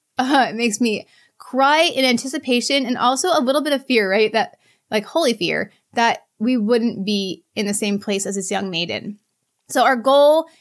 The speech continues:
at our particular judgment is not to have Jesus Christ be the just judge and condemn us or send us to purgatory. Our goal is for him to embrace us, to say, "Well done, my good and faithful servant.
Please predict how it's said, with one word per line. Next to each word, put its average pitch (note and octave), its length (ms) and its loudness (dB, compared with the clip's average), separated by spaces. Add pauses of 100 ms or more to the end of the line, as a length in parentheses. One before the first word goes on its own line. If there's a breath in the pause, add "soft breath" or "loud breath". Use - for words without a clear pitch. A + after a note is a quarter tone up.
at C4+ 140 4
our E4 120 4
particular D4+ 540 0
judgment B3 640 0
is A#3+ 220 2
not A#3+ 420 2
to D#4+ 120 -2
have C4 240 0
Jesus A#3 360 -2
Christ A#3+ 480 -2
be A3+ 300 2
the B3 260 0
just G3 540 0
judge G#3+ 520 0
and G3+ 380 0 (280 soft breath)
condemn A3 440 2
us D4+ 320 2
or A#3+ 140 0
send A#3+ 220 0
us A3+ 100 -2
to A3 80 -4
purgatory. C#4 640 0
Our C#4+ 180 4
goal C4 580 4
is E4 140 -2
for E4+ 140 0
him C#4 280 2
to C#4 100 -2
embrace C4 600 2
us, A3 320 0
to D4+ 140 -6
say, D#4+ 200 0
"Well C#4+ 520 -4 (200)
done, D#4+ 260 0
my D#4 140 0
good D4+ 320 -4
and C4 220 -4
faithful C#4+ 420 -4
servant. B3+ 680 -4